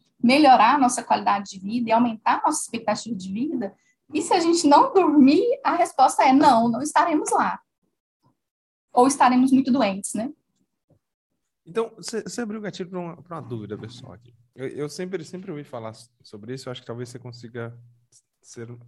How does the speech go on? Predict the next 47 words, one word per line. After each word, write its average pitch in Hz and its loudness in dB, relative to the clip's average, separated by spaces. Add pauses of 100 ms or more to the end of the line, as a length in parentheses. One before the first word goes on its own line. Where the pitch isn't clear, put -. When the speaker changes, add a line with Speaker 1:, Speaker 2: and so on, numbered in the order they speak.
Speaker 2:
se - -20
apropriar 123 -12
um 117 -14
pouco 127 -14
mais 117 -14 (300)
e 110 -18 (300)
quebrar 120 -4
esse 139 -8
tabu 127 -6 (100)
ou 143 -4
falar, 139 -8
"Não, 104 -14
de 120 -20
fato 120 -12
isso - -20
é 123 -14
verdade." 113 -12 (640)
Que - -8
é 165 -2
sobre 185 -4
a 180 -2
ideia 165 -4
de 156 -10
que 156 -10
a 147 -8
pessoa, 147 -10
pessoas 143 -8
mais 143 -6
velhas, 135 -6
elas 135 -10
tendem 131 -10
a, 123 -8 (140)
a 123 -8
precisar 120 -12
de 120 -16
menos 117 -14
tempo 123 -14
pra 113 -10
se - -18
descan-, 117 -14
pra 120 -8
descansar, 120 -14
né? 98 -20
Então, 104 -20
assim, 101 -20
por 104 -20
exemplo, 101 -20